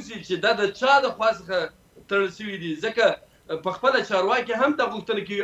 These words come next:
او افغانان هم دا غوښتنه کوي. له بل لوري، آه، موږ وینو چې، آه، نړیوال خپلې بهانې نورې هم چټکې کوي او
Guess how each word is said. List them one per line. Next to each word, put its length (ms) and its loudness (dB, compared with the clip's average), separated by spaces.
او 60 6
افغانان 460 2
هم 180 -2
دا 100 4
غوښتنه 380 -12
کوي. 200 -8
له 160 6
بل 180 4
لوري، 340 -2
آه، 580 -6
موږ 200 0
وینو 300 0
چې، 120 4
آه، 240 -2
نړیوال 440 6
خپلې 280 0
بهانې 400 2
نورې 300 2
هم 100 2
چټکې 440 -6
کوي 240 -10
او 80 4